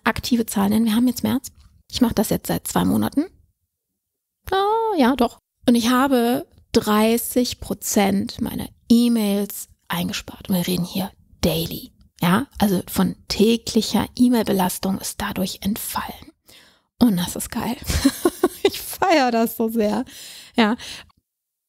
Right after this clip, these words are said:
Ihr müsst es nicht anwenden. Und es gibt auch einige, ich habe so zwei in meinem Netzwerk, die sagen, „Boah, Carmen, was für eine Scheiße, ehrlich, du, du, du drückst mir hier gerade deinen Kalender auf“, wo ich denke so, „Nee, du möchtest, dass deine Sachen,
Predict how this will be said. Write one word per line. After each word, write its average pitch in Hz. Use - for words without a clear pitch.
Ihr 240
müsst 269
es 226
nicht 196
anwenden. 214
Und 208
es -
gibt -
auch -
einige, 226
ich 214
habe 220
so 214
zwei 214
in 226
meinem 202
Netzwerk, 202
die 196
sagen, 190
„Boah, 196
Carmen, 208
was -
für -
eine 233
Scheiße, 208
ehrlich, 202
du, 247
du, 240
du 233
drückst 262
mir 220
hier 226
gerade 220
deinen 202
Kalender 214
auf“, -
wo 214
ich 190
denke 220
so, 240
„Nee, 262
du 277
möchtest, 254
dass -
deine 240
Sachen, 208